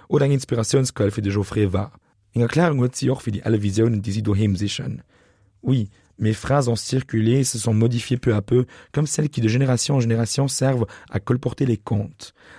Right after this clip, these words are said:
Mon récit vous parvient après avoir traversé le temps. Il a essuyé les tempêtes qui ont depuis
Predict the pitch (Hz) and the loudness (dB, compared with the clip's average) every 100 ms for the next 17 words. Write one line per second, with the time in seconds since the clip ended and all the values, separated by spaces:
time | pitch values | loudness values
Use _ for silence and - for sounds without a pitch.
0 | - - 120 131 127 - 156 131 113 110 | -6 0 2 2 0 0 0 0 -2 2
1 | 131 127 107 - 117 113 110 - 127 127 | 2 2 0 0 0 0 -2 -2 -2 0
2 | - 110 101 104 101 _ _ _ _ _ | -2 -2 -2 -4 -8 _ _ _ _ _
3 | _ - 110 - _ 139 - 143 131 117 | _ -2 -2 -2 _ -4 -2 0 -2 0
4 | 113 104 127 - - 101 101 - 123 | -2 0 -2 -2 -2 0 -2 -2 -4